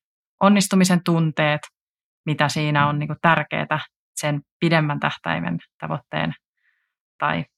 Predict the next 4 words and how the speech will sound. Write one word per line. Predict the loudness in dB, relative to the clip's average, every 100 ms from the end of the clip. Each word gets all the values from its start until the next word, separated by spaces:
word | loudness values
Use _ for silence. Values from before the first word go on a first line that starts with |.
| _ _ _
unelman | -2 0 0 -2 -4 -10 _ _ _ _ _ _ _ _ _ 2
onnistumisessa, | 4 4 2 0 0 0 -2 -2 -4 -10 -20 _ _ _ _ 0
niin | 2 2 -2 _ _ _ _ -2
että | -2 -2 _ 2 2